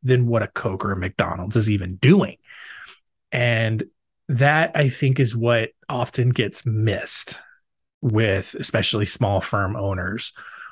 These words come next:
where they think, "Okay, well, that's not really for me. I'm not big enough to do that. So I'm just gonna focus on search engines and paid ads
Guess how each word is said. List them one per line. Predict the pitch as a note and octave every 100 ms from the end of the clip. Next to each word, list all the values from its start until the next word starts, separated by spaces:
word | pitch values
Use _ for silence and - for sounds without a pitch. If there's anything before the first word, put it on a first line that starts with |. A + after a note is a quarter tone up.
| _
where | G#2+ G#2+ G#2+ G2+ G2 G2 _ _
they | C3 A#2 G#2+
think, | - A2 A2+ C#3
"Okay, | C3+ C3+
well, | A2+ A2
that's | A#2 B2+
not | E3 D3+
really | C3+ C3 C3+
for | - C3
me. | G2 E2+ -
I'm | A#2
not | C3+ C#3 C3+ B2
big | C3 B2 B2+
enough | A#2+ A#2 - -
to | -
do | B2 G#2+ G2+ F#2+
that. | D#2+ - - _ - - -
So | -
I'm | B2+ A#2+
just | C3 B2+
gonna | C3 B2
focus | - A#2+ A2+ A#2 -
on | A2+ A2
search | G2 - A2+ A2 -
engines | G2 G2+ F#2 F#2+ F#2+ F#2 - - - -
and | G#2+ G#2 G2+
paid | - A#2 G#2
ads | F#2 F2+ F2 F#2 F#2 -